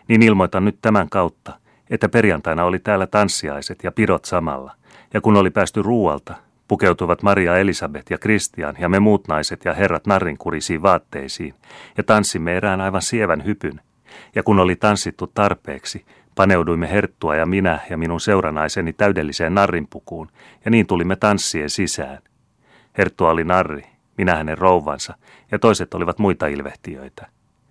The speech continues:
Se näytti varsin huvittavalta, ja me tanssimme aina aamuun asti. Tänne Kiiliin on kokoontunut paljon kansaa ympäristöstä. Kolme kertaa viikossa on meillä iltaseura ja kaksi kertaa viikossa tanssit, ja muina viikonpäivinä käymme katsomassa näytelmiä.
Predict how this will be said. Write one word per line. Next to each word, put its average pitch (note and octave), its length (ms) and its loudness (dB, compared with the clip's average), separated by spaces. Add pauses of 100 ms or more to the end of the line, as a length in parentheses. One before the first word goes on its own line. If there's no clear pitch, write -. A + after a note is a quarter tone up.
(360)
Se - 160 -8
näytti E2 260 -2
varsin F2 340 2
huvittavalta, D#2+ 720 -4 (300)
ja F#2 60 -4
me E2+ 100 0
tanssimme D#2 420 -2
aina D#2 260 2
aamuun C#2+ 340 0
asti. - 380 -10 (1000)
Tänne E2+ 180 -4
Kiiliin F#2+ 380 4
on E2 80 -4
kokoontunut F#2 540 0
paljon F#2+ 280 2
kansaa E2+ 400 0
ympäristöstä. - 800 -8 (840)
Kolme E2 240 -2
kertaa D#2+ 360 -2
viikossa F2 400 -2
on D#2 60 -2
meillä E2+ 200 2
iltaseura E2+ 640 -4 (200)
ja G#2+ 100 -10
kaksi G2 320 0
kertaa E2+ 380 -4
viikossa - 400 -4
tanssit, - 640 -2 (440)
ja G#2+ 80 0
muina G2+ 280 4
viikonpäivinä F2 640 0
käymme F2+ 240 0
katsomassa F#2+ 520 -2
näytelmiä. C#2+ 600 -2